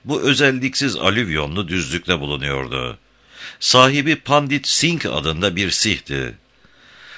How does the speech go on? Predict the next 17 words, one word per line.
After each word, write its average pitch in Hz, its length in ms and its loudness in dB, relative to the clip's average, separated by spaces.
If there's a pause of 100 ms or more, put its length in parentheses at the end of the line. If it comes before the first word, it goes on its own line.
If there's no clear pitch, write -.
(160)
Dorian'la 80 480 4
Mansur 78 400 0
sonraki 147 380 0
haftalarda 127 500 0
her 156 200 4
gemi 87 320 4
için 92 340 2
bir 151 200 0
düzine 117 320 0
top - 260 -2
seçti. 67 580 -2 (460)
Toplar 131 480 4
uzun 98 380 0
namlulu, 73 480 -2
on 139 280 -2
santim 117 440 -2
kalibreliydi. 76 880 -2